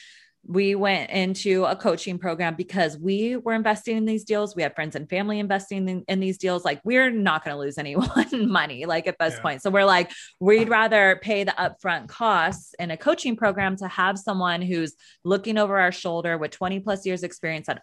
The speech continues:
Speaker 1: all of our underwriting, making sure we're considering all worst case scenarios, um, looking through everything just to make sure we weren't missing anything. And that gave us really the confidence and the support to move into the multifamily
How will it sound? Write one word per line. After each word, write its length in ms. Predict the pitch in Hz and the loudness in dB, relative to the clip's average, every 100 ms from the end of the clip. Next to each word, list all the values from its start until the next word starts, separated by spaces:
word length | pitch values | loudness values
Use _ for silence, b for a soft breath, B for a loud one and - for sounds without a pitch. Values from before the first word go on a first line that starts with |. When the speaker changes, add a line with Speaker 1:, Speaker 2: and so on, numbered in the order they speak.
| - | -2
Speaker 1:
all 200 | 175 185 | 0 0
of 120 | 214 | 0
our 160 | 247 | 0
underwriting, 720 | - 175 175 175 160 165 165 160 | 0 -2 -2 0 0 0 -4 -6
making 240 | 160 175 | -8 -8
sure 180 | 185 185 | -6 -4
we're 100 | 170 | -4
considering 600 | 175 165 - 170 165 160 | -6 -8 -6 -4 -4 -4
all 300 | - 180 185 | 0 0 0
worst 400 | 147 160 185 - | -2 -4 -4 -8
case 260 | 208 185 180 | -6 -6 -4
scenarios, 800 | 180 165 156 160 156 156 156 - B B - | -6 -4 -2 0 0 0 -4 -10 B B 0
um, 360 | 160 143 131 143 | 0 0 -6 -4
looking 320 | 180 196 208 185 | -2 -2 -4 -4
through 220 | 185 185 | -2 0
everything 600 | 135 170 180 180 175 170 | 0 -2 -4 -4 -6 -8
just 220 | 170 - | -10 -10
to 60 | 175 | -8
make 180 | 165 | -8
sure 160 | - 170 | -8 -6
we 100 | 170 | -6
weren't 220 | 165 139 | -6 -4
missing 320 | 180 180 180 | -6 -6 -6
anything. 420 | 170 165 170 165 147 | -6 -8 -8 -8 -6
And 160 | 165 | -4
that 320 | 175 208 226 | 0 2 0
gave 240 | 185 190 175 | -2 -2 0
us 240 | 165 165 | -2 -2
really 440 | 156 170 180 185 175 | -6 -2 0 0 -2
the 180 | 156 - | -4 -6
confidence 800 | - 165 175 185 214 233 262 - | -6 -4 -2 -2 -2 -2 -4 -8
and 160 | 175 | -8
the 80 | 165 | -8
support 800 | - 160 156 - 160 214 285 - | -8 -10 -10 -6 -2 0 -2 -4
to 200 | 190 156 | -6 -6
move 260 | 160 175 170 | -4 -4 -4
into 300 | 120 147 151 | -6 -10 -10
the 100 | 139 | -8
multifamily 380 | 139 107 110 | -8 -8 -10